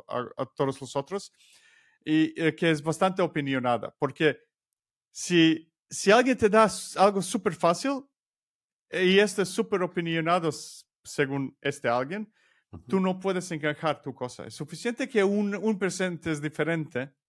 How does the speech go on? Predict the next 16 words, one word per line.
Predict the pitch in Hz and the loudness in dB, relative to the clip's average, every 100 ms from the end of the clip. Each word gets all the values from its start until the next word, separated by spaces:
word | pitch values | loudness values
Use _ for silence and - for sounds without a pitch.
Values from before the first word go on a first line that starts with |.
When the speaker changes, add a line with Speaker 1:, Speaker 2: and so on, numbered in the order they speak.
| _ _ _ _ _ | _ _ _ _ _
Speaker 2:
Sí. | - 92 | -12 -6
Speaker 1:
de | 143 151 | 0 2
lo | 147 | 2
que | 151 151 | 0 -2
tú | 165 | 0
necesitas | 156 147 135 185 190 202 - - _ | 0 -2 -6 -8 -4 -4 -6 -14 _
y | 147 147 - | -10 -8 -10
se | - 147 | -10 -6
te | 151 | 0
rompe | 151 147 139 | 0 0 -4
la | 131 | -6
historia. | - 117 107 - _ _ _ - - - _ | -8 -10 -10 -16 _ _ _ -20 -20 -20 _
Y | - 156 | -2 -2
por | 151 180 | 0 2
eso | 202 220 220 | 2 0 -2
normalmente, | 190 180 170 190 185 196 185 180 151 | 0 0 0 -2 -2 -2 0 0 -2